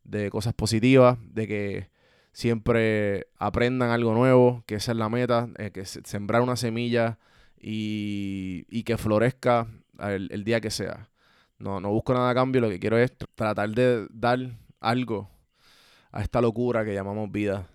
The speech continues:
y tratar de ser mejor persona, me-, mejorar todos los días, mejor la, la mejor ser la mejor versión de uno mismo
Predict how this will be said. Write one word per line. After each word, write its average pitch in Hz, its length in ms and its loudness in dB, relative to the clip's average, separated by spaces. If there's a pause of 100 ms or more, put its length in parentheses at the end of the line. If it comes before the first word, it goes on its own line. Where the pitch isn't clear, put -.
(120)
y 98 580 -10
tratar 101 260 -6
de 107 80 -6
ser 113 160 -6
mejor 107 200 -4
persona, 127 600 -4 (240)
me-, 98 400 -14 (200)
mejorar 104 400 0 (100)
todos 107 220 -4
los 101 140 -4
días, 135 340 2 (680)
mejor 107 240 -4
la, 113 180 2
la 104 120 -2
mejor 104 240 -4
ser 113 140 -2
la 117 60 0
mejor 117 200 -4
versión 107 260 -6
de 107 60 -8
uno 104 100 -6
mismo 123 540 -4